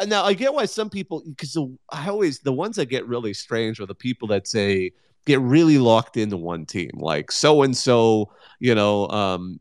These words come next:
no matter how badly they do. And we're not at that point yet this season. I don't think there is a team that falls into that. But people who are like, "I think that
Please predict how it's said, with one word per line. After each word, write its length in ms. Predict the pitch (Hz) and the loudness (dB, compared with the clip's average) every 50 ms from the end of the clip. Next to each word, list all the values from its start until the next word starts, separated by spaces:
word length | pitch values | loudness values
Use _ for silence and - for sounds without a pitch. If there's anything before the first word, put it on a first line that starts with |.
| 113 117 | -6 -2
no 80 | 143 | 2
matter 160 | 139 135 127 | 2 2 2
how 240 | 117 104 131 127 120 | 2 2 2 0 0
badly 400 | 104 104 104 98 95 - 98 92 | 0 -2 -2 -4 -4 -6 -8 -8
they 180 | 85 87 85 82 | -6 -6 -8 -8
do. 440 | 78 - 92 87 82 80 76 76 - _ _ _ _ - | -8 -8 -8 -8 -6 -8 -8 -10 -14 _ _ _ _ -6
And 100 | 131 131 | -2 0
we're 120 | 131 151 160 | 2 4 4
not 220 | 160 156 147 143 | 6 6 6 6
at 140 | 131 120 - | 4 2 0
that 180 | - - - | -2 -6 -6
point 200 | - 120 110 92 | -6 -8 -8 -6
yet 220 | 92 101 90 95 - | -6 -8 -8 -8 -8
this 160 | 104 101 - | -8 -8 -8
season. 540 | - - 95 87 82 - 101 87 82 78 - 98 104 101 | -10 -10 -10 -10 -10 -10 -10 -10 -10 -8 -6 -6 -4 -2
I 80 | 107 117 | 0 0
don't 80 | 117 110 | 0 0
think 160 | 113 104 98 | 0 0 0
there 140 | 107 101 98 | 0 0 0
is 100 | 92 92 | 0 -4
a 60 | 85 | -8
team 260 | - - 117 107 101 | -6 -2 -2 0 0
that 160 | 95 82 - | 0 -2 -2
falls 260 | - 104 101 98 - | 0 0 0 0 -2
into 200 | 110 107 107 107 | -4 -6 -4 -4
that. 180 | 92 82 85 - | -6 -6 -6 -6
But 120 | 101 98 | -8 -4
people 260 | - 156 160 151 143 123 | -4 -2 -2 0 0 2
who 100 | 131 117 | 4 4
are 80 | 107 | 4
like, 260 | 110 107 101 101 - _ _ _ _ - - - | 4 4 4 2 0 _ _ _ _ -18 -6 0
"I 200 | 123 135 135 135 | 4 4 4 4
think 300 | 127 147 135 131 - - | 4 4 2 2 2 0
that 400 | 127 120 117 117 117 113 107 | 2 2 4 4 2 0 -2